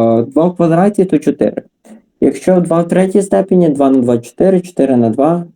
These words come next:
вісім і так далі. Тобто щ-, щоразу буде таким чином рости. Відповідно, чим більше в нього символів,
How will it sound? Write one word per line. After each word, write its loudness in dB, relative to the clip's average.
вісім 0
і 2
так -4
далі. -2
Тобто -8
щ-, -10
щоразу 0
буде 0
таким 0
чином 0
рости. -4
Відповідно, 2
чим 0
більше 0
в 4
нього 2
символів, 0